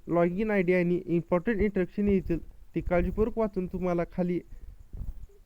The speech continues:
प्रोफाईल बिल्डिंगमध्ये तुम्हाला स्टेप इलेव्हनमध्ये तुम्हाला तुमचे जो log in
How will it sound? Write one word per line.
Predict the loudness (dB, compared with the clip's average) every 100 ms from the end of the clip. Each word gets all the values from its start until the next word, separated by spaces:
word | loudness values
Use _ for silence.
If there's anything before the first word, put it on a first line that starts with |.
| -20 -20 -8
प्रोफाईल | -2 0 0 0 2
बिल्डिंगमध्ये | 2 2 0 0 0
तुम्हाला | -2 -2 0 0
स्टेप | -2 -2 0 0
इलेव्हनमध्ये | -2 0 0 0 -2 -2
तुम्हाला | -2 -2 -2
तुमचे | -2 -4 -2 -2 -4 -12 -14 -2
जो | -2 0
log | 2 2
in | 2